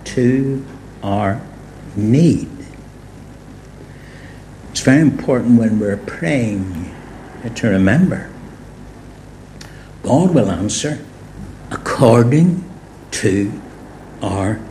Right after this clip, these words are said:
needs. He will answer in a way that's meaningful to us in the situation we're in.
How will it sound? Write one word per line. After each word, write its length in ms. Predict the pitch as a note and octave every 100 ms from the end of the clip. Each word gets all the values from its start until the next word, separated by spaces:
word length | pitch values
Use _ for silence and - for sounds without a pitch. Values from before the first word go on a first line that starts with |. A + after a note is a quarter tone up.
| - - - -
needs. 640 | A#2+ F3+ G3 F#3 - - - - - -
He 200 | - G#3
will 300 | F3 - -
answer 640 | C#3 F3 G3+ - B3 C4
in 140 | C4 A#3+
a 80 |
way 280 | A#3+ F3 G#3+
that's 280 | A3 A3 -
meaningful 1040 | F#3+ F3+ G#3+ C#4+ C4 F3 F#3 - G3+ G3+ G3
to 320 | - A3 G#3+
us 800 | G#3+ A#3+ - - - - - - - - - - - - - -
in 140 | C3+
the 80 | D#3
situation 800 | E3 - - E3 - D3+ C#3 -
we're 140 | D3+ D3
in. 220 | - -